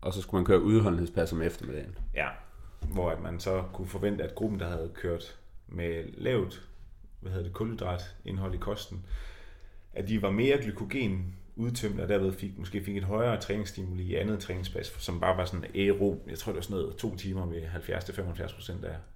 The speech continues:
Speaker 1: Ja, det er
Speaker 2: af
Speaker 1: som folk
Speaker 2: makspulsen.
Speaker 1: normalt kender som sådan et, et,
Speaker 2: Ja,
Speaker 1: øh,
Speaker 2: men
Speaker 1: ja.
Speaker 2: der prøvede de der, de så nogle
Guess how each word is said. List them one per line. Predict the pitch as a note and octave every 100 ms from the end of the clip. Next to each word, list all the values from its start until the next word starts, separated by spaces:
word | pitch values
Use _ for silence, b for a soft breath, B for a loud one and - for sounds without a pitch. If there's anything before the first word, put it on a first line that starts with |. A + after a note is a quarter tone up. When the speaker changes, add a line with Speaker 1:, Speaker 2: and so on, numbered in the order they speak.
| -
Speaker 1:
Ja, | - B B B
det | G#2
er |
Speaker 2:
af |
Speaker 1:
som | F#2+ F2+ F2+
folk | G2 F2
Speaker 2:
makspulsen. | F#2+ - F2 F#2
Speaker 1:
normalt | F#2 F2+ D#2
kender | F#2 E2+
som | E2+ D#2
sådan | E2 D2+
et, | - -
et, | -
Speaker 2:
Ja, | - D2
Speaker 1:
øh, | C#2+
Speaker 2:
men | -
Speaker 1:
ja. | G2
Speaker 2:
der | A2+ -
prøvede | A#2+ B2
de | G2
der, | F#2+ F2+
de |
så | G2 C3+
nogle | A2 G2